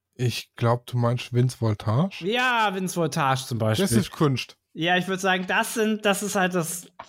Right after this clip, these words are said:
Speaker 2: Paradebeispiel für künstlerische Fotografie, weil er will ja was mit aussagen, aber die, die Technik dahinter ist halt auch sehr überlegt, sag ich mal, ne? Wenn er jetzt alles so in ein, in, äh,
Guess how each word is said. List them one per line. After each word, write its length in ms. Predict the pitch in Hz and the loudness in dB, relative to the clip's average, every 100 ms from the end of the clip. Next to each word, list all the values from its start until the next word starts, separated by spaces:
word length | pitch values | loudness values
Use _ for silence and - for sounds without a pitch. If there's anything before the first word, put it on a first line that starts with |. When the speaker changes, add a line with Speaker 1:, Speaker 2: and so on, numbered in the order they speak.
| - | -14
Speaker 2:
Paradebeispiel 800 | - 160 170 190 175 170 160 165 | -4 0 2 2 0 -2 0 -2
für 160 | - 147 | -2 0
künstlerische 640 | - 156 - 156 131 127 127 | 2 0 0 0 0 0 0
Fotografie, 600 | 139 123 113 117 - 117 | 0 0 2 -2 0 0
weil 140 | 123 127 | 2 2
er 120 | 131 | 2
will 100 | 165 | 2
ja 160 | 160 | 2
was 220 | 147 131 131 | 0 -2 -4
mit 220 | 127 - | -4 -2
aussagen, 840 | 131 202 240 240 233 262 285 - _ _ _ _ _ _ _ _ _ | 0 2 0 -2 0 0 -4 -10 _ _ _ _ _ _ _ _ _
aber 320 | 156 156 151 143 - | -2 0 0 -2 -2
die, 500 | 143 139 135 135 - - 135 | 0 2 0 -2 -6 -12 -2
die 560 | 131 120 117 123 - - | 2 2 2 -2 -6 -6
Technik 460 | - 294 - 214 | -2 -2 -2 -4
dahinter 420 | 156 131 131 135 127 | 0 0 0 0 -2
ist 140 | 131 | 0
halt 180 | 139 131 | -2 -2
auch 140 | 127 | -8
sehr 640 | - 143 143 139 135 131 _ _ _ _ _ - | -4 -2 0 2 0 -4 _ _ _ _ _ -4
überlegt, 760 | 170 143 151 156 143 - - - | -2 0 0 2 -2 -4 -14 -16
sag 200 | - 123 | -2 0
ich 140 | 107 - | 0 0
mal, 160 | 110 110 | 0 2
ne? 220 | 143 151 | 0 2
Wenn 140 | 135 | 0
er 100 | 127 | 2
jetzt 640 | 127 139 139 - - - - | 2 0 -4 -12 -12 -14 -8
alles 440 | 135 147 156 139 - | -2 0 0 -2 0
so 120 | 147 | 0
in 380 | 135 135 135 127 | 2 0 -2 0
ein, 520 | 127 131 127 120 - _ _ _ _ - | 0 2 2 0 -8 _ _ _ _ -8
in, 440 | 139 131 123 | -2 0 0
äh, 60 | 113 | -2